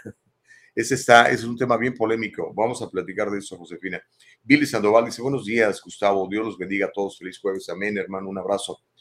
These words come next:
Para una recesión se necesitan dos trimestres en un año con una baja constante,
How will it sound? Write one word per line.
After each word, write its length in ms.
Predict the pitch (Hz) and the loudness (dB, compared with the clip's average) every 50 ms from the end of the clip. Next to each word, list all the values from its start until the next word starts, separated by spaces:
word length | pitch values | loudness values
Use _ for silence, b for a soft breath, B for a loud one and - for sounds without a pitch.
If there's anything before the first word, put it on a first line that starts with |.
| B B B B B B | B B B B B B
Para 180 | - 107 117 131 | 8 8 8 8
una 240 | 151 165 180 175 | 8 6 6 6
recesión 600 | 165 151 147 139 143 - 107 - - 139 135 135 | 6 6 6 4 2 0 -6 -4 0 0 0 0
se 100 | 135 127 | -2 -4
necesitan 480 | 110 101 98 - 117 - - 123 120 113 | -4 -4 -4 -6 -6 -2 -2 -2 -2 2
dos 240 | 104 123 127 120 - | 2 2 2 2 -2
trimestres 540 | - 123 117 110 110 110 110 - 113 107 - | -4 -2 0 0 0 0 0 -4 -8 -8 -6
en 100 | 98 101 | -6 -6
un 140 | 107 110 113 | -4 -2 -2
año 260 | 110 110 110 107 107 | -2 -2 -4 -6 -4
con 120 | - 95 | -4 -4
una 140 | 95 95 95 | -2 -2 -2
baja 260 | 95 101 98 - 98 - | -2 -4 -4 -6 -10 -12
constante, 720 | - 92 90 - - - 117 113 110 110 98 - - - | -12 -14 -14 -10 -2 2 2 2 2 2 -4 -14 -20 -20